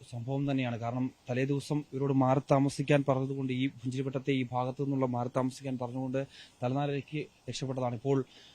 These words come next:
ആ, എല്ലാം നഷ്ടപ്പെട്ട് ഈ പ്രദേശത്തേക്ക് അവരെത്തുകയാണ്. ഈ കാണുന്ന ഈ ദൃശ്യങ്ങൾ നമുക്കറിയാം, ഇത്രയും അധികം ആഴമുണ്ട്.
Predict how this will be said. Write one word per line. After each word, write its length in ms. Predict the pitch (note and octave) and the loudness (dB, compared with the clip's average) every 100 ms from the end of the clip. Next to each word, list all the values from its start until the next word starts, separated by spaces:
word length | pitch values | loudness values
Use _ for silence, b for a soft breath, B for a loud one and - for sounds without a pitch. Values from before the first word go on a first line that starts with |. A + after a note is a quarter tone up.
| b - | b -4
ആ, 140 | A2+ - _ | -2 -2 _
എല്ലാം 340 | C3+ C3+ D3 C3 _ _ _ _ C#3 | 4 10 10 10 _ _ _ _ -4
നഷ്ടപ്പെട്ട് 600 | C3 D3 C3+ B2 C#3+ B2+ - _ | 0 0 2 2 2 0 -8 _
ഈ 80 | C3 | -6
പ്രദേശത്തേക്ക് 720 | C3 B2+ B2+ C#3+ B2+ C3 C3+ - B2 | -2 -2 -4 -4 -4 -2 -2 -4 -4
അവരെത്തുകയാണ്. 520 | A#2+ A2+ C3 C3 B2+ | -4 -2 0 0 0
ഈ 180 | B2 A#2+ | -2 0
കാണുന്ന 420 | B2+ C3 C#3+ D3 - C3+ | 2 4 4 2 0 -4
ഈ 60 | |
ദൃശ്യങ്ങൾ 460 | B2+ B2+ D3+ C#3 A#2+ - - | -4 -2 0 2 0 -6 -4
നമുക്കറിയാം, 320 | B2+ C3+ C#3 | 2 4 4
ഇത്രയും 340 | B2+ C3 D3 D3 | 4 10 12 12
അധികം 320 | C#3 C#3+ C#3+ b b b b | 10 6 4 b b b b
ആഴമുണ്ട്. 420 | B2 C#3 D#3 C#3 | 4 6 6 4